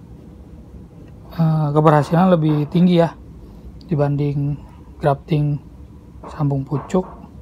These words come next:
Dan ini mirip-mirip sama sambung tempel ya, yang tempo hari sempat saya buat videonya.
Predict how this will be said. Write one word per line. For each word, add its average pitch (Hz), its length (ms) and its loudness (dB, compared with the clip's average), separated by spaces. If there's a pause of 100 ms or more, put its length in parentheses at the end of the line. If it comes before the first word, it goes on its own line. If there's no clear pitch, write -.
(800)
Dan 156 160 4
ini 165 160 2
mirip-mirip 175 720 0
sama 156 560 2
sambung 151 400 0
tempel 151 400 2
ya, 175 160 4
yang 151 320 0 (400)
tempo 143 240 0
hari 143 240 2
sempat 147 320 -4
saya 147 160 -2
buat 151 320 -2 (400)
videonya. 143 560 -2